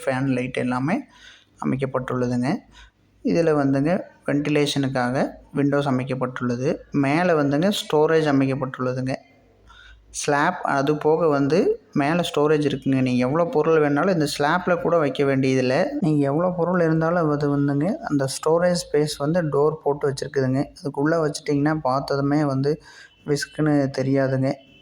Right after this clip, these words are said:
அப்படி இருந்தா தான் ரூம் வந்து ஒரு ஜென்யூனாக இருக்குமுங்க. அது போக இந்த ரூமில் வந்துங்க டி வி யூனிட் பொருத்துறதுக்கான ஸ்பேஸும் வழங்கப்பட்டுள்ளதுங்க.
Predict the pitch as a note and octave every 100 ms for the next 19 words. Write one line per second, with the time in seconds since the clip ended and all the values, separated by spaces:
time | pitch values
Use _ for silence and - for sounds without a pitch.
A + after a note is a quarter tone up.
0 | - _ - - _ _ C#3 C3+ C#3 D3+
1 | D3 D3 C#3+ C#3+ D3+ C#3 C#3 D3 C#3 B2
2 | B2 - - C3 C3+ C#3+ D3+ C#3 C3+ C3+
3 | C3 B2+ C#3 - - _ - - _ D#3
4 | C#3+ C#3 C#3 D#3+ C#3 C#3+ C#3+ C#3 C#3+ D3
5 | C3+ C3 B2+ C3 F#3+ - - - - -
6 | - - D3 D3+ C#3+ C#3+ D3 C3+ C3+ C3+
7 | C3 C3 C3 C3 E3+ - - - _ -
8 | - C3+ C3+ C#3 E3 C3 B2+ B2+ B2 B2+
9 | B2 B2 B2